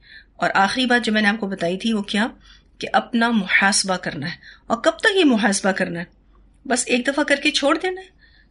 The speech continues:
نہیں، ہم سب نے جب تک کہ ہم مر نہیں جاتے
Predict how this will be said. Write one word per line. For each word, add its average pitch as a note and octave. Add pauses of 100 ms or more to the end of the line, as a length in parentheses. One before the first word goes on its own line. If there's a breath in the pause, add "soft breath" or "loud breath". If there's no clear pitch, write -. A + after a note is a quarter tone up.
نہیں، G3 (420 soft breath)
ہم G#3
سب C4
نے A3
جب G#3
تک A3
کہ A#3
ہم G#3+
مر A3
نہیں B3
جاتے F3+